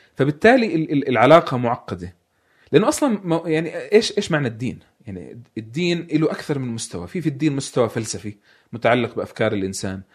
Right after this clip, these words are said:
في، في الدين مستوى وجداني، مستوى روحي متعلق ب-، ب-، بمشاعر الإنسان وروحانيته،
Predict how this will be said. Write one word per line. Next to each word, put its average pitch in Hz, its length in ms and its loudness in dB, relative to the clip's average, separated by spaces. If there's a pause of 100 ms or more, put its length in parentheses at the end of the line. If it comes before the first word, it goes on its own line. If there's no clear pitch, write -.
(340)
في، 156 140 -2
في 156 80 -2
الدين 143 240 -2
مستوى 131 440 2
وجداني، 117 720 -2
مستوى 107 480 -2
روحي 123 420 2 (760)
متعلق 127 480 2
ب-، - 20 -10
ب-، 120 420 -2
بمشاعر 117 520 2
الإنسان 107 480 -2
وروحانيته، 107 720 -2